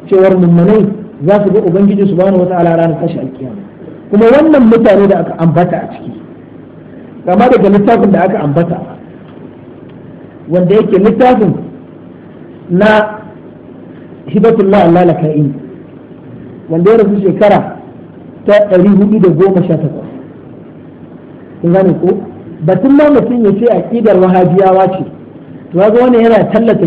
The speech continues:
jahilcinsa ne cikin jama'a. Saboda ne? Saboda Muhammad bin Abdul Wahhab ya rasu ne a shekara ta dubu ɗaya, mhm, da ɗari biyu da goma sha biyar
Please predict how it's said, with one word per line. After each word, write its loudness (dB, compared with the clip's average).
jahilcinsa -2
ne -4
cikin -4
jama'a. -6
Saboda 4
ne? 0
Saboda 4
Muhammad 2
bin 2
Abdul 0
Wahhab 2
ya 4
rasu 2
ne 2
a -2
shekara 2
ta 2
dubu 0
ɗaya, 4
mhm, 2
da 0
ɗari 2
biyu 2
da -2
goma 0
sha 0
biyar -8